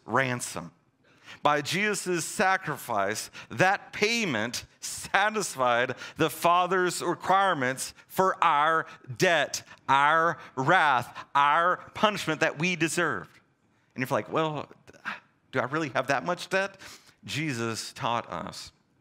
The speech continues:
to call our sins debts. By refusing to obey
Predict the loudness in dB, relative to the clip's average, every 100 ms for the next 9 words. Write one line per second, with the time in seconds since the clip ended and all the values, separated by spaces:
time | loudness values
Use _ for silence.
0 | _ _ _ -20 -20 -12 -12 -6 -2 -2
1 | 0 -2 -4 -8 -6 -4 -6 -10 -12 -16
2 | _ _ _ _ _ _ -4 -4 -6 -18
3 | -18 -18 -20 -20 _ _ _ _ _ _
4 | _ _ _ _ _ _ -2 0 0 -6
5 | -6 -6 -4 -6 -6 -10 -6 -6 -4 -4
6 | -2 -4 -6 -8